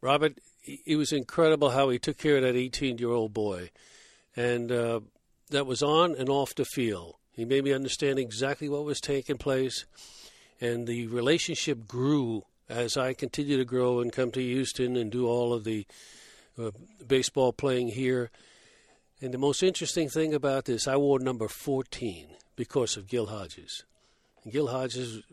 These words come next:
number nine two was fourteen. He was just an idolized guy, just very respectful. And then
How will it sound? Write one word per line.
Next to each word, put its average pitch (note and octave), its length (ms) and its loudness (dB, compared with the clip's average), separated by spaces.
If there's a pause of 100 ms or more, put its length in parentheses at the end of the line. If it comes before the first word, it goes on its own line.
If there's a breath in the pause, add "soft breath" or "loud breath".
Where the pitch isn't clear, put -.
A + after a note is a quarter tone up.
(120)
number A#2 300 -2
nine A#2 160 -2
two A#2 200 -6
was G#2+ 140 -8
fourteen. A#2 540 -4
He B2+ 60 -2
was C3+ 120 -4
just C3+ 220 0
an A2+ 160 -2
idolized A#2 580 -2
guy, A2+ 300 -2
just A2+ 240 -8
very B2+ 300 -2
respectful. A2+ 760 -6 (960 loud breath)
And A#2+ 120 -4
then D3+ 300 4